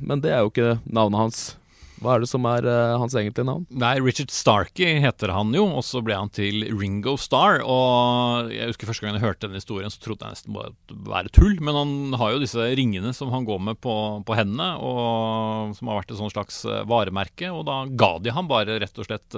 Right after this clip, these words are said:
Speaker 2: det navnet da, eh, han ble med, og så for-, forkortet de etternavnet, og dermed så ble det Ringo Starr.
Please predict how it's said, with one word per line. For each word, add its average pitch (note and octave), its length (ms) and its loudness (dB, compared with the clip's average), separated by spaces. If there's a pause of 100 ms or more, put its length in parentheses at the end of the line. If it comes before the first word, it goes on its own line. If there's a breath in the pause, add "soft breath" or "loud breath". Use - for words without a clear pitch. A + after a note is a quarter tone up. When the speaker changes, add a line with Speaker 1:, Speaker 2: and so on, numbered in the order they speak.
Speaker 2:
det G2 160 -2
navnet G2 400 -6
da, G#2 80 -4
eh, G#2 800 -6
han G#2 80 -6
ble G2 160 -6 (160)
med, D3+ 240 -2
og - 160 -6
så A2+ 220 -6 (100)
for-, - 280 -12
forkortet G#2+ 520 -4
de G2 160 0 (560 soft breath)
etternavnet, G2 560 0
og - 0 -
dermed F2+ 320 -6
så A2+ 160 -10
ble F2 160 -10
det F#2 160 -14 (480)
Ringo E2+ 260 -10
Starr. - 300 -14